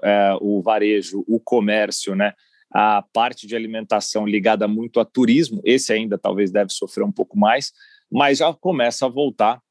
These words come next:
E próximos passos pode ser também praças esportivas, estádios, shows, et cetera. Nos próximos meses a gente deve ter mais flexibilizações, né? Então, é um dado positivo pra gente começar a semana olhando lá pra Europa, torcendo pra que isso aconteça o mais rápido aqui também, né?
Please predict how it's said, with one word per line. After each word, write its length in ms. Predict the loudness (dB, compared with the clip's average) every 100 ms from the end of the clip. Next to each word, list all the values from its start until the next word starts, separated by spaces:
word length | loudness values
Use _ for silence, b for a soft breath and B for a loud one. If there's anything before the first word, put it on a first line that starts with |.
| _ -6 -2
E 800 | 0 0 0 0 0 0 0 -2 0
próximos 440 | -2 -2 -6 -8
passos 400 | 0 0 0 -6
pode 300 | -2 -2 -2
ser 220 | -2 -2
também 400 | 0 0 0 0
praças 400 | 0 0 0 -6
esportivas, 760 | -8 -4 -4 -2 2 2 4 0
estádios, 640 | 0 2 4 4 0 -6
shows, 380 | -4 0 0 -2
et 160 | -6 -4
cetera. 340 | -4 -2 -4 B B B B
Nos 180 | -2 0
próximos 460 | 2 0 0 -2
meses 240 | 0 0 0
a 60 |
gente 260 | -2 -2 0
deve 220 | 0 0
ter 260 | 0 0 0
mais 400 | 0 0 -2 -4
flexibilizações, 920 | -6 -4 -4 -2 0 0 -2 -10 -12
né? 100 | -12
Então, 320 | -2 0 0 B B B
é 100 | 0
um 60 | 2
dado 220 | 2 0 0
positivo 400 | -2 0 -4 -2
pra 140 | -2
gente 200 | -2 -6
começar 320 | -6 -4 -2
a 40 | 0
semana 400 | 0 0 0 0
olhando 280 | 0 2
lá 120 | 2 2
pra 140 | 2
Europa, 280 | 2 0 0
torcendo 460 | 0 0 -2 -6 -4
pra 100 | -6
que 80 |
isso 100 | -6
aconteça 360 | -6 -4 -4 -2
o 40 | 0
mais 180 | 2
rápido 300 | 2 0 0
aqui 180 | -4 -2
também, 320 | -2 0 -2
né? 220 | -6 -10